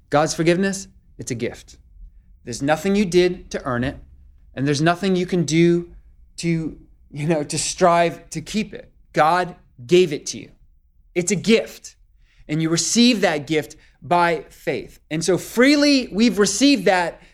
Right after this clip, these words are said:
freely we should extend and give that same forgiveness to others. Number two, it's our choice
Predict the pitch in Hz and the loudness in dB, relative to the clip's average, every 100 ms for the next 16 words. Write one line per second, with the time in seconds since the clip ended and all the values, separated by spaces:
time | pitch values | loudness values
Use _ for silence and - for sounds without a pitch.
0 | _ - - 190 262 277 247 220 202 170 | _ -20 -10 -2 2 2 2 2 0 -4
1 | - 165 233 220 226 196 190 - - - | -6 0 2 2 2 2 2 -2 -4 0
2 | 254 220 190 170 - _ _ 196 190 165 | 0 0 -2 -6 -10 _ _ -6 -6 -2
3 | 214 247 202 170 - _ - 180 - - | 2 4 2 -2 -18 _ 0 0 0 -4
4 | 208 196 202 190 - _ _ - 185 208 | -2 0 0 -2 -6 _ _ 0 2 4
5 | 208 185 170 165 - _ _ _ - 202 | 2 2 -2 -2 -8 _ _ _ -8 0
6 | 202 190 165 - _ _ - 170 123 - | 2 2 -2 -10 _ _ -2 -2 -2 -8
7 | - - _ _ _ _ _ _ _ _ | -12 -14 _ _ _ _ _ _ _ _
8 | _ _ _ _ _ _ - _ - 185 | _ _ _ _ _ _ -20 _ -2 2
9 | 180 170 214 208 104 - _ _ _ _ | 2 0 2 2 2 -10 _ _ _ _
10 | _ _ _ _ _ 196 190 - 185 208 | _ _ _ _ _ -2 -2 0 2 4
11 | 240 247 - 220 180 139 139 - | 2 -4 -2 2 2 0 -6 -14